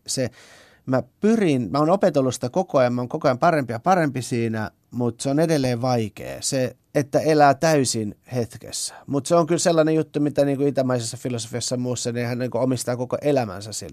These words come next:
sen asian oppimiselle, se, että sä pystyt elämään hetkessä, koska menneestähän sä, menneeseen sä et pysty vaikuttamaan,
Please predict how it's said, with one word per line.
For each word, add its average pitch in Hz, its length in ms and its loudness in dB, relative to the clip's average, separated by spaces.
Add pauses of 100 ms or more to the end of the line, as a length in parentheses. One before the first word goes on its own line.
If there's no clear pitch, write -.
sen 117 200 -8
asian 107 260 -10
oppimiselle, - 600 -14
se, 110 140 -8
että 107 180 -12
sä 120 100 -8
pystyt 120 340 -6
elämään - 380 -10
hetkessä, - 400 -14
koska 113 260 -12 (340)
menneestähän 143 580 2
sä, 120 180 -4
menneeseen 151 460 0
sä 127 100 -2
et 120 100 -6
pysty 113 280 -8
vaikuttamaan, 87 720 -12